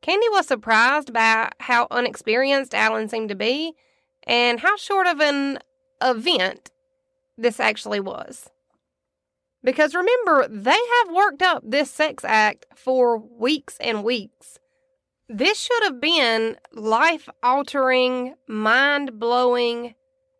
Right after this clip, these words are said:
lasted for eight hours type of sex. And it just wasn't. It was very short-lived and very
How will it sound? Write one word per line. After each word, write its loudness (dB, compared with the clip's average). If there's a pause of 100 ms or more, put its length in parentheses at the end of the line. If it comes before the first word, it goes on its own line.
(220)
lasted 0
for 0 (240)
eight 2
hours 2 (100)
type 0
of -6
sex. -8 (720)
And 2
it 0
just -6
wasn't. -4 (1120)
It 0
was 2
very 2
short-lived 0
and 0
very -2